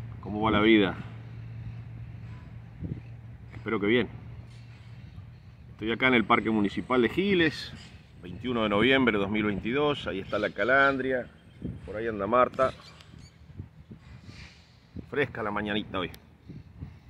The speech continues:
Les quiero decir gracias, porque acabo de llegar a los diez mil suscriptores del canal.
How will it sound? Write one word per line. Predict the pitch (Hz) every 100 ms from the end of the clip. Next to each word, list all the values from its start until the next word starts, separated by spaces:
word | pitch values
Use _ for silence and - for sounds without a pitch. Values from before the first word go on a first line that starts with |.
| - - - - - - - - - -
Les | 107 127
quiero | 135 156 151 143 139 131 127 120 - - - - - - - -
decir | - - 123
gracias, | 123 120 107 92 73 - - - - - - - - - - - - - - - - - -
porque | - - 98
acabo | 98 156 160 143
de |
llegar | 110 113 131
a | 127
los | 104
diez | 104 98
mil | 117
suscriptores | 113 104 87 - - 71 71 - -
del | 87
canal. | 78 78 73 69